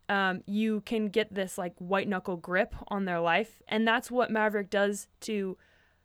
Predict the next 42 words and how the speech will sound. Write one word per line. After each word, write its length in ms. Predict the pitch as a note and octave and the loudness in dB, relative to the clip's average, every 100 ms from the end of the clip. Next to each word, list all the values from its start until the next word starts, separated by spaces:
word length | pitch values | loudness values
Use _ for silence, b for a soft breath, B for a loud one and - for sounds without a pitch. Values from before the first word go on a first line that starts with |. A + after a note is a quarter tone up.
| b _ | b _
Rooster 640 | G3 C4 E4+ - G#3+ F#3+ F#3+ | -2 0 0 2 4 4 2
when 160 | G#3+ A3 | 0 0
he 220 | G#3 G#3 | 0 -2
pulls 320 | - A#3 A3 | 4 6 6
him 100 | G#3 | 6
back 260 | G3+ G#3 G#3 | 6 4 4
a 40 | |
year. 260 | F#3+ E3+ D3 | -2 -2 -4
He's 160 | F#3+ | -4
like, 160 | G3 G3 | -2 -2
"He's 160 | G3+ G#3 | -2 0
not 180 | G#3+ | 2
ready, 380 | G#3+ G3 G3 F#3+ | 4 2 0 -4
and, 260 | F#3+ F#3+ - | -6 -8 -6
and 240 | - G3 F3+ | -4 -2 -4
I 100 | F3+ | -4
promised 380 | - G3+ G3+ | -2 -2 0
his 140 | G#3+ G3+ | -2 0
mom 280 | F#3 F3+ F3+ | 2 2 0
I 80 | F3+ | -2
wouldn't 280 | G3 G3+ | 0 0
put 160 | - G3 | -2 -4
him 80 | F#3 | -2
in 240 | F3 F3+ - - | -4 -8 -12 -4
jeopardy." 440 | F3+ E3 E3 E3 B B B | -2 -2 -4 -6 B B B
So 420 | - A#3+ A3+ A3 b | 4 8 8 6 b
he 160 | - C4+ | 2 8
holds 260 | C#4 A#3+ | 8 6
him 120 | A#3+ | 2
back 520 | A3+ D#4 G3 - - - b b b - | 6 6 4 -6 -18 -20 b b b 2
and 440 | A#3 A3+ A3 G#3 - - | 4 6 4 0 -8 -8
then 440 | G3+ A3 G#3+ G#3+ - G3+ | 2 4 4 0 -4 0
gets 240 | A3 G#3 | 0 0
resented 480 | G3 F#3+ A3 G#3+ F3 | -2 0 0 -2 -6
for 240 | F3 D#3 | -8 -6
it. 200 | D3 - b b b | -6 -8 b b b
And 180 | A3+ A#3 | 2 4
at 100 | A#3 | 4
the 140 | A#3+ | 6
end, 180 | B3+ C4+ | 6 6
he 120 | B3 A3 | 2 0
kinda, 560 | A3 G#3+ G3+ F3+ F3+ | 2 4 4 0 -4